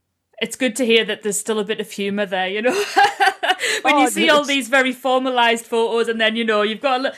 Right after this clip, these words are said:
Speaker 1: you've got to laugh a little bit, you know, that they still had, they had the humour back then as well. <laughs>
Speaker 2: Oh, no, totally, yeah. It's, it's, it's a pretty funny photo, and it's,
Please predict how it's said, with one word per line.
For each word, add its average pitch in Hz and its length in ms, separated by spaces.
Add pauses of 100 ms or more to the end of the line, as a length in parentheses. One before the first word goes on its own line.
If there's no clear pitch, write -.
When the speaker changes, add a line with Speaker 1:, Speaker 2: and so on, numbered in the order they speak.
(180)
Speaker 1:
you've 269 100
got 262 200
to 247 60
laugh 226 280
a 240 40
little 226 280
bit, 208 200
you 247 100
know, 208 180
that 214 220
they 254 60
still 320 240
had, 233 220 (100)
they 254 120
had 277 200
the 262 60
humour 196 300
back 180 240
then 180 180
as 175 100
well. 156 280
<laughs> - 40 (800)
Speaker 2:
Oh, 254 180
no, 208 180
totally, 175 380
yeah. 131 140
It's, 120 240
it's, 165 220
it's - 240
a 392 80
pretty 247 300
funny 156 280
photo, 151 340
and 156 100
it's, - 160